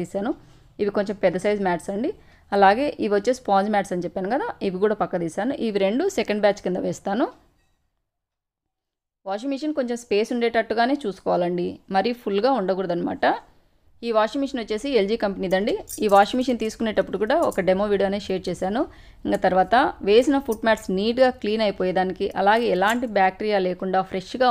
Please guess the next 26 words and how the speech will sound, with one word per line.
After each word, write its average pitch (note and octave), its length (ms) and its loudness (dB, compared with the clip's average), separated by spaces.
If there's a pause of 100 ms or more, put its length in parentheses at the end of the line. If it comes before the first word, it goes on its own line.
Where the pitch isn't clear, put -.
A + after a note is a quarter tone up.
ఉండేదానికి F#3+ 480 0 (440)
నేను G#3 220 -2
వాషింగ్ F#3 260 2
మిషన్లో G#3 240 -2 (120)
ఏమేమి G3 260 -2
వేస్తానంటే, F#3 500 -4 (400)
మళ్ళీ B3 220 4
ఒక A3+ 80 0 (120)
నాలుగైదు F#3+ 420 2 (100)
స్పూన్లమైన G#3 520 -2
సర్ఫ్ F#3 260 0
యాడ్ F#3 180 0
చేస్తున్నానండి. G3 540 -4 (600)
వాషింగ్ F#3+ 280 2
మిషన్లో C#4 360 -2
సర్ఫ్ G#3 200 2 (100)
వేయకూడదు G3+ 420 2
అంటారు F3 260 -2
కదా, A#3+ 140 2 (120)
లిక్విడే G#3 420 0
ఎక్కువ G3 200 -2 (140)
యూజ్ G3 180 -6
చేయాలంటారు E3+ 460 -2
కదా, A#3 140 0 (440)
కానీ A#3+ 220 2 (320)
ఈ - 20 0